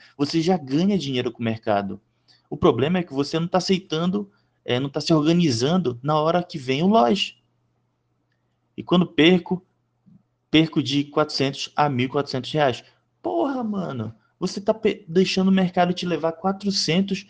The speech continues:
a mil e quatrocentos reais? Não é assim, velho. Não é assim. Você não pode aceitar perder e não aceitar ganhar. Você tem que aceitar ganhar muito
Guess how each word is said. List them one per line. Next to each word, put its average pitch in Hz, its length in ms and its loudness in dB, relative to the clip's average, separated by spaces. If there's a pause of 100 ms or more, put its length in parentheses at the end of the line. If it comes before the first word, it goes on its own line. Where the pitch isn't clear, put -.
(120)
a 139 100 4
mil 143 180 2
e - 20 -6
quatrocentos 175 520 0
reais? 151 540 -2 (480)
Não 196 360 6
é 175 100 4
assim, 190 380 2
velho. 131 480 0 (260)
Não 165 180 -2
é 160 80 -2
assim. 170 380 -4 (380)
Você 147 280 -2
não 98 160 0
pode 135 520 2 (840)
aceitar 117 540 2
perder 123 760 0 (180)
e 127 60 -2
não 131 260 4
aceitar 147 500 4
ganhar. 143 460 2
Você 117 260 -6
tem 120 180 -8
que 123 80 0
aceitar 123 680 -2 (260)
ganhar 127 680 0 (280)
muito 120 600 2